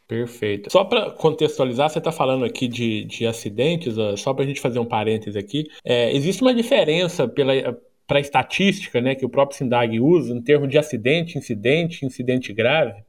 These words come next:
E o que que se baseia, o que que é, o que que é basicamente essa diferença, ô, ô, Gabriel?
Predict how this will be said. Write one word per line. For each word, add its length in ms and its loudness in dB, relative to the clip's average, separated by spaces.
E 280 2
o 120 0
que 160 -2
que 320 -2
se 160 -6
baseia, 440 2
o 60 0
que 160 0
que 160 -2
é, 300 4
o 80 2
que 180 -2
que 140 -2
é 60 4
basicamente 720 0
essa 240 2
diferença, 760 0
ô, 380 0
ô, 40 -6
Gabriel? 420 -2